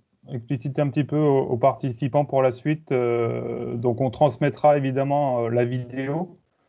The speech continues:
de cette présentation ainsi que, euh, la présentation, euh,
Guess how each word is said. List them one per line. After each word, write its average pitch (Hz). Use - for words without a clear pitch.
de 120
cette 123
présentation 127
ainsi 123
que, 131
euh, 117
la 113
présentation, 117
euh, 107